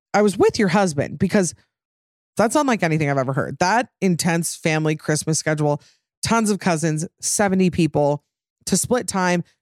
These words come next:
the three-hour drive in between, it's a little bit insane. So I was with your husband until this line.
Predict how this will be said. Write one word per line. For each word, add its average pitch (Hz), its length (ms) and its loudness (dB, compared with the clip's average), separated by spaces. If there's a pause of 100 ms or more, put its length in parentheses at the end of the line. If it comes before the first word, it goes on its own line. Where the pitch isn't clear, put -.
(200)
the 185 120 4
three-hour 226 460 2
drive 160 320 0
in 160 100 -2
between, 156 460 -2
it's - 380 -2 (180)
a 180 80 2
little 208 260 4
bit 165 200 0
insane. 139 560 -2 (560)
So 277 160 0
I 277 80 2
was 269 200 0
with 427 160 4
your 349 120 4
husband 165 400 2 (200)
until 381 580 2
this - 360 0
line. 120 400 -6